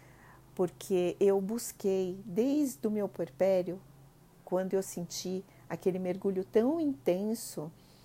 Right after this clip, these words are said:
eu fui tentar entender o que tava acontecendo comigo. Eu estudei, eu fui buscar informação sobre, e desde muito cedo,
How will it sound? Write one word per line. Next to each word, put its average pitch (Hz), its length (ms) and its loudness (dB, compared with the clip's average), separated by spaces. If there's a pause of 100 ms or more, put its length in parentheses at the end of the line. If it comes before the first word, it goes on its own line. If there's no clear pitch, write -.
(500)
eu 196 160 4
fui 214 340 -4
tentar 202 580 -2 (140)
entender 208 420 0
o 185 60 -2
que 185 80 -12
tava 190 180 -2
acontecendo 190 500 -8
comigo. 185 540 -8 (400)
Eu 180 140 2
estudei, 185 760 0
eu 180 140 0
fui 180 540 -4 (240)
buscar 180 320 -6
informação 196 800 -4
sobre, 208 580 -2 (580)
e 202 160 0
desde 247 640 0
muito 294 380 0
cedo, 220 680 -2